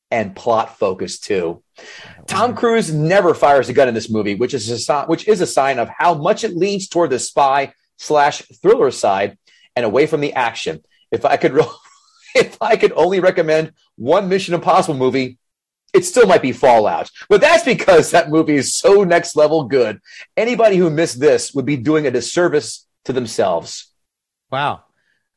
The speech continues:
Speaker 2: Am I doing my, a disservice to myself by not seeing that? Should
Speaker 1: I
Speaker 2: I
Speaker 1: Fa-,
Speaker 2: give it a chance?
Speaker 1: Fallout is so fucking good. And I tell you why, uh, you have to watch it. The, let me think of which one it is.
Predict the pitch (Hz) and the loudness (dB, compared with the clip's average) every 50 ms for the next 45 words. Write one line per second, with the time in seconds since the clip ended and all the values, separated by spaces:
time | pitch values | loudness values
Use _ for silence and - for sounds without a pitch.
0 | _ - 147 151 165 170 165 185 190 185 185 180 185 185 185 - 175 147 170 160 | _ -10 -6 -4 -2 -2 -2 -2 -4 -2 -2 -4 -4 -4 -4 -6 -6 -6 -6 -6
1 | - 170 165 170 170 185 175 - 190 190 185 165 - 185 175 156 165 151 151 151 | -4 -4 -2 -2 -2 -4 -6 -6 -8 -6 -6 -6 -6 -6 -6 -4 -4 -4 -4 -4
2 | 151 151 151 - - 165 160 165 175 180 185 196 202 202 _ _ _ _ _ _ | -6 -6 -8 -10 -8 -6 -6 -4 -4 -4 -4 -6 -6 -8 _ _ _ _ _ _
3 | _ _ _ - - - - 139 143 156 151 156 170 160 156 147 156 143 - _ | _ _ _ -18 -8 -2 0 0 0 2 2 2 2 2 2 -2 -8 -8 -8 _
4 | - 165 139 151 143 143 151 151 143 139 135 131 113 - - - 147 127 131 123 | -8 -2 2 6 6 8 8 8 8 8 6 4 2 0 -4 0 2 2 2 2
5 | - - - 143 127 120 - 135 123 120 117 123 120 120 120 - - - - - | 0 -2 0 2 2 2 0 -4 -6 0 2 2 2 2 -2 -6 -20 -20 -10 -2
6 | - 156 160 165 - - - 185 175 170 156 139 139 135 127 - 143 156 170 180 | 0 2 2 2 2 2 2 4 4 4 6 6 6 6 6 4 2 0 -2 0
7 | 185 175 180 196 202 - _ _ _ - - _ _ - 165 156 165 143 190 196 | -2 -2 -2 -2 -8 -12 _ _ _ -20 -20 _ _ -6 0 0 0 2 2 2
8 | 202 196 - 190 165 165 165 156 - 156 - 160 156 156 156 147 139 127 127 117 | 2 2 2 4 6 6 6 4 2 -2 -4 2 4 4 4 4 2 -4 -6 -6
9 | - - 117 110 113 104 113 - - 113 110 107 98 101 98 98 95 - _ | -4 -6 -6 -4 -2 -4 -4 -4 -4 -4 -4 -2 -2 -2 -2 -2 -4 -10 _